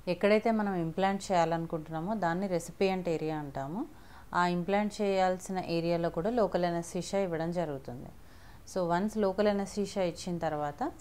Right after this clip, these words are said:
స్లిట్స్ అంటాం. అంటే, ఏ, మనం ఇంప్లాంట్ చేయడానికి కావాల్సిన హోల్స్,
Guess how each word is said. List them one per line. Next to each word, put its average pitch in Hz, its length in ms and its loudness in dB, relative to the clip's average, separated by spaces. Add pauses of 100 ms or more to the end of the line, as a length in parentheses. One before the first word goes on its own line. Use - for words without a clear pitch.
స్లిట్స్ 190 400 0
అంటాం. 160 360 0 (280)
అంటే, 175 400 0
ఏ, 156 160 4
మనం 170 260 0
ఇంప్లాంట్ 190 540 0
చేయడానికి 175 380 0
కావాల్సిన 156 540 0
హోల్స్, 170 560 2